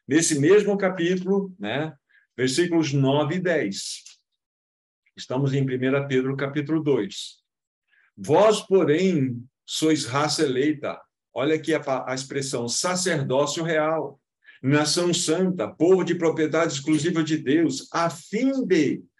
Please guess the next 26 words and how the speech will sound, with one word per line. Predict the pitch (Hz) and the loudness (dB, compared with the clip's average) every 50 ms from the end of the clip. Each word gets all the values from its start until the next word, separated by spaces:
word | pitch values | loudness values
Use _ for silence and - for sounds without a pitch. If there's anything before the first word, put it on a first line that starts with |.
| _ - _ - | _ -20 _ -2
proclamardes | - 151 160 156 147 143 135 127 120 131 143 151 143 131 - 98 98 98 95 - - - - _ _ _ - | 2 2 2 4 2 0 0 0 0 -2 0 0 0 -2 -4 -6 -8 -10 -10 -10 -12 -14 -18 _ _ _ 0
as | 123 135 139 135 | 0 0 0 0
virtudes | - 135 131 131 - - - 202 220 220 170 160 156 | 0 -2 -2 -2 -4 -2 0 0 0 0 -2 -4 -2
daquele | 170 151 143 143 - 156 175 185 185 165 | -2 -2 -2 0 2 2 2 4 2 0
que | - 156 | -2 -4
vos | 139 139 151 139 | -2 0 0 -2
chamou | - - 135 131 127 135 139 135 | -2 -4 -4 -2 0 0 0 0
das | 127 117 117 - - - | 0 -2 -4 -6 -10 -10
trevas | - 107 131 147 160 165 160 160 147 139 | -6 -2 0 0 0 0 0 -2 -4 -4
para | - 147 139 139 135 | -2 -2 0 0 0
a | 131 | -2
sua | 135 - 143 131 131 | -2 -2 -2 -2 -2
maravilhosa | 127 123 120 113 104 107 104 113 110 107 107 110 101 | -2 -4 -4 -6 -6 -4 -4 -4 -4 -4 -4 -6 -8
luz. | 95 95 95 92 - - - _ - - - - - _ _ - | -8 -8 -10 -12 -14 -18 -20 _ -20 -20 -20 -20 -20 _ _ 0
Vós | 135 151 175 185 185 | 0 2 2 2 0
sim, | - - 160 185 196 185 156 | -2 0 0 2 2 2 0
que | - 151 143 | 2 2 2
antes | 143 165 202 233 240 - - 160 160 | 2 4 2 2 2 0 0 -2 0
não | 170 165 160 156 | 0 0 2 2
erais | 160 165 170 180 185 180 - - | 2 2 2 2 0 -2 -2 -4
povo, | - - 156 160 156 139 - 98 92 92 87 87 - | -4 0 2 4 4 4 2 -2 -6 -10 -12 -14 -12
agora | - 98 95 - 98 117 147 165 156 127 107 101 101 101 - _ _ _ _ | -12 -12 -10 -4 0 2 2 4 2 2 0 -2 -6 -8 -10 _ _ _ _
sois | - - - 156 190 196 190 | -12 -2 0 0 0 0 -2
povo | - - 202 240 262 262 262 247 | -2 2 4 4 4 4 2 0
de | 196 170 151 | -2 -4 -2
Deus, | 135 131 120 107 101 101 101 | 0 0 0 0 0 -4 -8